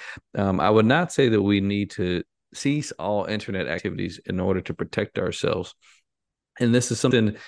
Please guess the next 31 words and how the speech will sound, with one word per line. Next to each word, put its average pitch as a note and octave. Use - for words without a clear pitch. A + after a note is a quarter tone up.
you G#2+
know, F#2+
this, G#2+
this G#2
actually A2+
relates A2+
to, F#2
right, A2
again, G2+
the, F#2
the F2+
way G2
that G#2
I F#2+
opened F#2
When F#2
the F#2
Hood A2
Comes F2+
Off A2
is F2
talking A#2
about, F2
um, F2+
an F#2+
experience G2+
with F#2
racism F#2+
online, G2
and F#2
I'm, F2